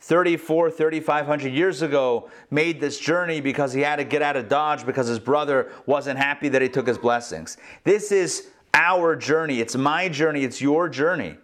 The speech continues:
This is our journey, and therefore, we have to study this Torah portion through fresh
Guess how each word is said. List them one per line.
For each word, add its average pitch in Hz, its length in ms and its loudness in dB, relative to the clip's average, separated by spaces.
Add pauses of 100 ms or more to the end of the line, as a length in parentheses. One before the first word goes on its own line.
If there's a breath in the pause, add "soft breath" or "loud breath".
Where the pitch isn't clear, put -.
(180)
This 151 180 0
is 160 220 2
our 147 320 2
journey, 160 400 -2
and 120 120 -2
therefore, 156 640 0 (380 loud breath)
we 117 100 -2
have 151 220 -2
to 160 80 -2
study 156 300 2
this 127 160 -4
Torah 180 240 2
portion 87 420 -8 (320 loud breath)
through 143 180 -2
fresh - 580 -4